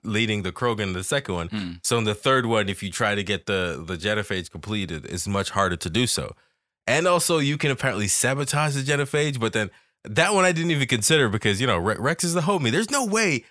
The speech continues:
Speaker 1: I'm gonna
Speaker 2: Yeah.
Speaker 1: fight with someone and, like, save the galaxy with you, and then, like, two weeks later be like, "Hey, yo, fuck that dude and his entire race, bro. I'm gonna go ahead and,
Speaker 2: Bro,
Speaker 1: like,
Speaker 2: well, you know,
Speaker 1: exterminate them."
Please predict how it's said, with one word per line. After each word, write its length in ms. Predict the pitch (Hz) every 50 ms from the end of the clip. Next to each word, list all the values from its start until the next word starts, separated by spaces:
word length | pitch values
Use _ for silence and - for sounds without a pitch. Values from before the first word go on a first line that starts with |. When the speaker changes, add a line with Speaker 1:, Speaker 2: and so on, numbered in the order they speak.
| _ 110
Speaker 1:
I'm 160 | 107 101 107 147 170 196
gonna 80 | 180
Speaker 2:
Yeah. 60 | 160
Speaker 1:
fight 340 | 95 98 104 175 175 180 -
with 200 | 135 135 160 170 -
someone 460 | - - 131 127 123 117 113 113 110 - _ _ _ _ _ _ _ -
and, 460 | 107 113 113 117 117 120 113 110 - _ _
like, 220 | - 117 110 107 -
save 340 | - - 165 160 151 135
the 80 | 113 110
galaxy 480 | 95 131 135 139 127 120 113 - 123 113
with 220 | 110 107 - -
you, 180 | 107 104 104 -
and 220 | 107 113 120 123
then, 140 | 127 123 120
like, 340 | 120 117 113 113 - - -
two 220 | - - 165 147
weeks 260 | 139 135 131 113 - 127
later 240 | 127 123 117 113
be 80 | 98 104
like, 180 | 95 90 85 -
"Hey, 180 | - 95 95 87
yo, 240 | 85 82 73 64 - _ _ _ _ _ _ -
fuck 160 | - 101 - -
that 180 | 101 92 82
dude 140 | 78 101 101 95
and 40 | 92
his 140 | 90 80 82
entire 380 | 85 80 - - 90 90 87 85
race, 260 | 80 85 85 80 78
bro. 240 | - - 73 73 76
I'm 100 | 78 78
gonna 140 | 78 87 90
go 200 | 78 - - -
ahead 180 | - - 208 190
and, 80 | 143 117
Speaker 2:
Bro, 40 | 113
Speaker 1:
like, 260 | 104 101 117 131 - -
Speaker 2:
well, 160 | 135 165 180
you 120 | 196 202 214
know, 80 | 214 220
Speaker 1:
exterminate 680 | 220 220 - - 127 131 - 147 143 - 127 - - -
them." 220 | - - 85 78